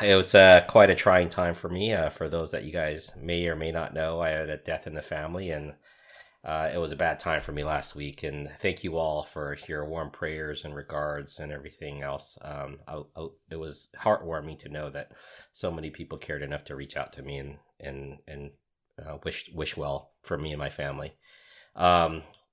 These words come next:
just looking at this, guys, you know, we're about four weeks away from episode number fifty and six, six weeks away from our one year anniversary. Can you believe this?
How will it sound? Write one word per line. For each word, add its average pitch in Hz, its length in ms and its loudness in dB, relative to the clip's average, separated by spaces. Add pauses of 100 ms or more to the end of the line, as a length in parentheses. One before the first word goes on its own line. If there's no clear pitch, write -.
(260)
just - 220 4
looking 220 240 8
at 90 140 6
this, - 140 -6
guys, 80 360 0
you 220 80 -4
know, 330 100 0
we're 185 120 6
about 101 260 2
four 131 380 2
weeks 131 340 -2
away 101 420 0
from 82 520 -4
episode 85 560 -6
number 78 260 -8
fifty - 640 -10 (640)
and 90 140 -4
six, - 440 -6
six - 480 -4
weeks - 240 -8
away 82 440 -4
from 82 500 -6
our 82 220 -2
one 98 400 -4
year 95 440 -4
anniversary. 76 880 -10
Can - 120 -20
you - 100 -10
believe 104 280 -4
this? 160 320 -8